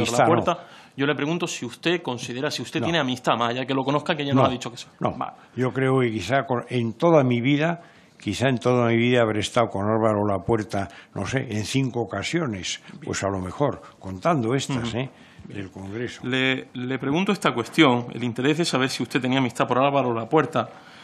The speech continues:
Speaker 2: es porque el señor Bárcenas, en su declaración ante el juez Ruz, dice lo siguiente. Dice, "Álvaro Lapuerta, por determinadas razones, me expresó su queja con respecto al presidente que él había recibido,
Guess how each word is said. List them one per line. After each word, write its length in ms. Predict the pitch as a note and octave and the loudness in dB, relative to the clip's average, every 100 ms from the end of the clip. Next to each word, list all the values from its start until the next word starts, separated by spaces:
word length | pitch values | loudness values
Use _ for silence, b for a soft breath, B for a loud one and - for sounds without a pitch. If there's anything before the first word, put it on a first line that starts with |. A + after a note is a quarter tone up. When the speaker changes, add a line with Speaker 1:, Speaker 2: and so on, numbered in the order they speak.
| B B - | B B 0
Speaker 2:
es 160 | D#3+ | 0
porque 560 | D#3+ F#3 D#3+ C3 B2 A#2 | 4 2 4 4 4 4
el 160 | A2+ A#2 | 2 0
señor 320 | B2+ C#3+ D#3+ | 2 4 6
Bárcenas, 580 | C3+ B2+ B2 B2 B2 A#2 | 6 4 2 2 0 -2
en 120 | A2+ | -4
su 220 | - B2 | -4 -2
declaración 760 | A#2 A#2 A#2 A#2 - D3+ E3 D#3+ B B - | -2 0 -2 -2 2 6 6 2 B B -2
ante 240 | B2 A#2+ | 0 0
el 80 | A#2 | -4
juez 320 | - E3 C3 | 2 2 2
Ruz, 340 | C#3 D3+ C3+ - B B B B - | 2 2 2 -6 B B B B -6
dice 240 | C3+ C#3+ | -2 2
lo 80 | C#3+ | 2
siguiente. 600 | - A2 A2+ G#2 G#2 - - _ _ B B B B B - | 2 0 0 -2 -6 -14 -18 _ _ B B B B B -8
Dice, 420 | B2+ - C3 - | -6 -2 -2 2
"Álvaro 320 | E3 F#3 F#3+ | 6 8 8
Lapuerta, 480 | D3+ C#3 F#3 D#3+ C#3 | 8 6 6 4 2
por 100 | C3+ | 0
determinadas 640 | A#2 A#2 B2+ B2 C3+ E3 D#3+ | 0 0 0 2 4 4 4
razones, 460 | C3 - E3 C#3+ B2+ | 2 4 4 4 2
me 120 | C3 | -2
expresó 420 | - C3 B2 F#3+ | -2 -4 -2 -2
su 200 | - C#3 | -2 0
queja 380 | F3 - C3 C3+ B B - | 0 0 -2 -4 B B 0
con 160 | F3 F3 | 2 2
respecto 640 | E3+ D#3+ - - E3+ - | 2 -2 0 0 0 0
al 280 | B2 C3+ C#3+ | 2 2 0
presidente 640 | - - C3+ F3 E3+ D#3+ F3 B B B B | -4 0 2 4 4 0 -2 B B B B
que 120 | - C3 | 0 4
él 80 | |
había 260 | C#3 C3+ D3+ | 6 6 4
recibido, 760 | C3 A#2+ C3 B2 C#3+ C3+ - | 2 0 -2 2 4 2 0